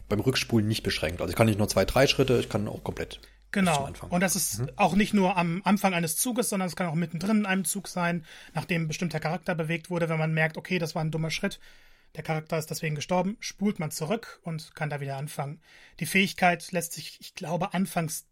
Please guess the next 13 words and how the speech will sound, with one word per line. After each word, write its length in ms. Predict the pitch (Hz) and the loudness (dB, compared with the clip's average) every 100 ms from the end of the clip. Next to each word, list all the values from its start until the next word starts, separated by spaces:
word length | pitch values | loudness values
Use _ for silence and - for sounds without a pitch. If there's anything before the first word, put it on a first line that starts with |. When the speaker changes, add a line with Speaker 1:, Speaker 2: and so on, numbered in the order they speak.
| _ | _
Speaker 2:
dreimal 480 | - 143 156 214 240 | -10 -4 0 0 0
nutzen, 460 | 226 233 - 233 226 _ _ _ _ _ _ _ _ | 0 -4 -6 -8 -8 _ _ _ _ _ _ _ _
glaube 240 | - 156 170 | -8 -6 -4
ich 80 | - | -4
zumindest. 500 | 190 180 180 - - - - - | -2 -2 -2 -6 -12 -20 -14 0
Ähm, 240 | 165 175 | 0 2
im 80 | 165 | -2
späteren 420 | 156 190 180 170 | 0 0 0 0
Verlauf 460 | 165 170 160 165 - | 0 0 2 0 -4
lassen 220 | 156 170 | -6 -4
sich 100 | 147 | -6
aber 140 | 151 | -6
gewisse 600 | 147 143 143 147 143 156 | -6 -6 -6 -6 -8 -12